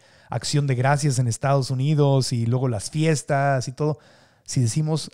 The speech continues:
además de celebrar y la gozadera y la piñata y las posadas y todo lo que venga, decimos, "Gracias, gracias". Antes de irte a dormir, di, "Gracias, gracias, gracias". Aunque sea, haya, haya sido un día triste y terrible, di gracias por algo.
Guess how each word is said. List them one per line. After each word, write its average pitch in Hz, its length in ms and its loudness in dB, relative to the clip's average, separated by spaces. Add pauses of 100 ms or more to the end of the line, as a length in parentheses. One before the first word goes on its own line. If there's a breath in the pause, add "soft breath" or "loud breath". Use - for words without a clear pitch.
además 156 380 -2
de 165 60 -4
celebrar 143 580 0
y 139 60 0
la 127 120 2
gozadera 127 640 -2
y 135 80 0
la 127 180 0
piñata 135 640 0
y 127 60 0
las 120 160 -2
posadas 135 760 -4
y 123 60 -8
todo 196 260 2
lo 175 100 0
que 135 100 -4
venga, 135 420 0 (720 soft breath)
decimos, 127 340 -2
"Gracias, 127 640 -2
gracias". 120 400 -2
Antes 147 200 -6
de 156 60 -6
irte 151 160 -6
a 147 40 -2
dormir, 135 320 -4
di, 143 100 -4
"Gracias, 135 640 -6
gracias, 135 580 -10
gracias". 127 460 -8
Aunque 147 320 -10
sea, 135 160 -10
haya, 143 260 -10
haya 143 160 0
sido 156 160 -6
un 139 80 -12
día 127 160 -6
triste 151 560 -6
y 139 40 -4
terrible, 143 540 -6
di 135 120 -6
gracias 135 500 -6
por - 200 -12
algo. 123 280 -12